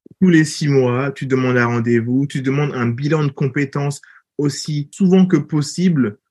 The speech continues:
parce que du coup, ton supérieur, quand tu demandes le bilan à chaque fois, eh ben, il voit que t'en veux, et du coup, ça aide aussi à dire, bah voilà,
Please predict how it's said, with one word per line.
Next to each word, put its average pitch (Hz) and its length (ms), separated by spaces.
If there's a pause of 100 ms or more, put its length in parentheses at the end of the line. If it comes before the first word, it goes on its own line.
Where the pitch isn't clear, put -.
(280)
parce 131 220
que - 100
du 135 200
coup, 180 260
ton 175 220
supérieur, 147 920 (180)
quand 165 140
tu 156 120
demandes 151 300
le 135 120
bilan 143 420
à 143 80
chaque 135 240
fois, 165 340 (380)
eh 135 80
ben, 143 160
il 139 80
voit 151 240
que - 100
t'en 143 240
veux, 156 380
et 131 60
du 127 140
coup, 190 180
ça 139 260
aide 160 220
aussi 147 460
à 143 220
dire, 135 220
bah 113 100
voilà, 113 200